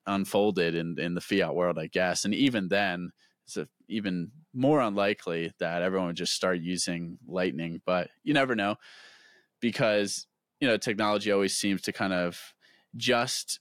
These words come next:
innovate fast enough or right on par with how many people adopt it. And I think we're kind of on that same trend for Bitcoin across the board.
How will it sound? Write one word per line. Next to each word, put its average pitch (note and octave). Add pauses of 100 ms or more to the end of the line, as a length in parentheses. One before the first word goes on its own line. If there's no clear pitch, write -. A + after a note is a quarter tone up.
(120)
innovate G#2+
fast F#2+
enough F2+
or E2+
right F#2+
on F2+
par F2
with E2+
how -
many F2+
people F2
adopt E2
it. G3+ (260)
And F2 (340)
I G2+
think G#2+
we're F2+
kind A#2
of G#2+
on F#2+
that F2
same F2
trend F2
for F2 (320)
Bitcoin E2+
across -
the -
board. -